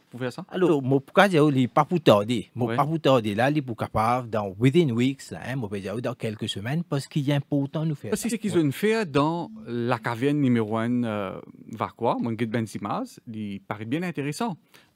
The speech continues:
Speaker 1: Zone mobilise un centre communautaire,
Speaker 2: Oui.
Speaker 1: Dimoun, il met la quai avec social distancing, dans l'ordre de la discipline, zone fait aller. Moi, pensez plusieurs places qui pas fait ça.
Speaker 2: Exactement.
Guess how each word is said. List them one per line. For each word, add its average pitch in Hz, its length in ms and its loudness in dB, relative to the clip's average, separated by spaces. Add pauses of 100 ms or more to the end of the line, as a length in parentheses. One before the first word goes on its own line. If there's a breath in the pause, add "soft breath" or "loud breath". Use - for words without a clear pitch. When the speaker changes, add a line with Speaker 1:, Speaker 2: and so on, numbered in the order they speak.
Speaker 1:
Zone 120 580 0 (340)
mobilise 139 460 2
un 117 80 0
centre 120 240 -6
communautaire, 113 560 -4 (180)
Speaker 2:
Oui. 151 80 -18
Speaker 1:
Dimoun, 127 680 0
il 131 80 0
met 123 160 2
la 110 140 0
quai 127 160 -2
avec 113 180 -2
social 110 320 -6
distancing, 104 580 -6 (320 soft breath)
dans 123 160 -2
l'ordre 127 280 0
de 147 80 -2
la 110 120 0
discipline, 113 420 -8
zone 151 180 -4
fait 120 100 -4
aller. 180 260 -4 (320 soft breath)
Moi, 120 100 -4
pensez 104 300 -6
plusieurs 127 300 -4
places - 220 -6
qui 147 100 -8
pas 117 120 -6
fait 110 140 -8
ça. 95 120 -14 (120)
Speaker 2:
Exactement. 107 640 -2